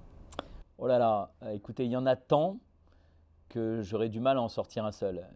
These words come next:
Mais en tout cas, euh, en tout cas, on a de très, très beaux souvenirs avec, euh,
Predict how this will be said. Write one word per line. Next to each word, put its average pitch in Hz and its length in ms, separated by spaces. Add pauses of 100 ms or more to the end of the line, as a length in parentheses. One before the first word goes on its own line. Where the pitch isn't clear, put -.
(100)
Mais 101 220
en 98 100
tout 104 140
cas, 135 460
euh, 95 760 (380)
en 104 140
tout - 140
cas, 120 200
on 107 120
a 95 80
de 92 120
très, - 220
très - 160
beaux 95 120
souvenirs 92 500
avec, 87 340
euh, 80 260